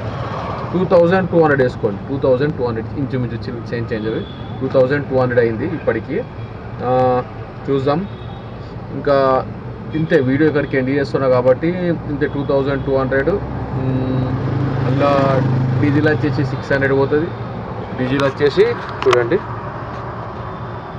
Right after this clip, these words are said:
ఆ,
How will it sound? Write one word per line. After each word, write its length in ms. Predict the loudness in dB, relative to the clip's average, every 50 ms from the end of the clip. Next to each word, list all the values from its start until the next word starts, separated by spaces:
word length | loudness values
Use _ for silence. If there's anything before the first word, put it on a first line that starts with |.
| -10 -10 -10 -10 -10 -10 -10 -10 -10 -10 -10 -10 -12 -12 -12 -12 -12 -12 -10 -10 -10 -10 -10 -10 -10 -10 -10 -10 -10 -10 -10 -10 -10 -10 -10 -10 -10 -10 -10 -10 -8 -4 0
ఆ, 200 | 2 4 4